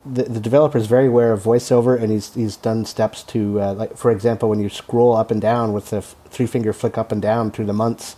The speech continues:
it, it will sort of inform you of the range of days on, on the current screen so that you, you're better equipped to sort of navigate. I kinda like that. And, uh, you know, it, it seems to have all the facilities that, that most people would need without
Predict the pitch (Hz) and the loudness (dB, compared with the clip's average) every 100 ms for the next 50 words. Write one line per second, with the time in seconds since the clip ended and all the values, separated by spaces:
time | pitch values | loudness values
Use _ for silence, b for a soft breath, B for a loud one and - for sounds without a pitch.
0 | - 117 - 127 120 120 113 110 110 - | -4 -4 0 0 2 2 2 0 -4 -6
1 | 135 117 110 - 151 170 127 113 - B | 0 0 0 2 4 4 2 2 -4 B
2 | 127 117 123 117 123 135 131 - - 127 | -2 0 2 4 4 4 2 0 -4 -2
3 | 107 98 - _ 131 123 127 127 107 - | -2 -4 -18 _ -8 0 2 2 0 0
4 | 123 117 113 127 120 110 101 - - 117 | 0 0 0 0 2 0 -4 -6 -2 -2
5 | - - 135 127 110 101 - - 117 113 | -4 -8 -2 0 0 -2 -4 0 2 2
6 | 117 110 113 113 98 110 110 101 120 - | 2 0 0 0 2 2 2 0 -6 -8
7 | 110 110 98 107 117 117 107 92 95 107 | -6 -4 -2 0 0 0 0 -4 -2 -4
8 | - 143 143 123 123 110 98 110 - B | -2 0 4 4 2 0 0 -2 -4 B
9 | B B B B 120 110 107 110 107 104 | B B B B -2 0 0 0 0 0
10 | 104 101 95 95 127 107 110 113 - 120 | 0 0 -2 0 2 2 2 -4 -4 -6
11 | - 131 113 113 113 110 113 101 104 117 | -2 -2 -2 -2 0 2 0 -2 -2 0
12 | 110 107 104 - 101 - 120 117 113 - | 2 2 0 -4 -6 -2 -2 2 0 -2
13 | 127 107 107 104 110 117 101 - - 120 | -6 0 0 0 0 0 -2 -6 -2 0
14 | 123 110 | 2 0